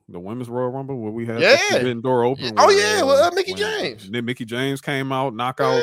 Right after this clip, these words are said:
Speaker 2: Yeah.
Speaker 1: uh, champion, Impact Knockouts champion. Like, she
Speaker 2: And that
Speaker 1: came
Speaker 2: started
Speaker 1: in,
Speaker 2: under,
Speaker 1: she
Speaker 2: that
Speaker 1: had
Speaker 2: started
Speaker 1: the belt on.
Speaker 2: And that started under Vince, motherfucker.
Speaker 1: Yeah.
Speaker 2: So
Speaker 1: And that was under Vince. So if that happened under Vince, imagine what may happen under H. So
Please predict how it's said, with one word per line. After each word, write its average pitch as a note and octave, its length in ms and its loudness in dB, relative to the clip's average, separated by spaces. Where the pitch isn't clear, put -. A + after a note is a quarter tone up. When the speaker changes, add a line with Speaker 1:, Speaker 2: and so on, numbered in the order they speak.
Speaker 2:
Yeah. A#2+ 200 -4
Speaker 1:
uh, A#2+ 160 -2
champion, D#3+ 640 -6
Impact D3 440 -4
Knockouts D#3+ 440 -8
champion. F#3 460 -12
Like, F2+ 220 -14
she - 100 -8
Speaker 2:
And G3 80 -2
that C#4 140 2
Speaker 1:
came D3 100 -4
Speaker 2:
started F3 160 -2
Speaker 1:
in, - 60 4
Speaker 2:
under, G#3 140 2
Speaker 1:
she A3 40 2
Speaker 2:
that D4+ 60 -2
Speaker 1:
had - 80 0
Speaker 2:
started G#3 340 2
Speaker 1:
the F#3 60 -4
belt F#3+ 180 2
on. C3+ 320 -6
Speaker 2:
And D#3+ 140 -8
that A#3 160 -2
started G3 300 0
under C#3 160 0
Vince, - 800 0
motherfucker. G2 520 -4
Speaker 1:
Yeah. E2 40 -16
Speaker 2:
So D3 460 -6
Speaker 1:
And C3+ 80 -8
that C3 100 2
was D#3 160 2
under A#2+ 240 -2
Vince. G#2 440 -4
So G#2 260 -8
if G2+ 80 -10
that F#3 180 2
happened E3 340 -2
under B2 220 -8
Vince, A#2+ 560 -6
imagine A#2 540 -10
what G#2 140 -10
may G#2 160 -12
happen G2+ 320 -12
under E2 260 -16
H. G2+ 500 -16
So D2+ 480 -18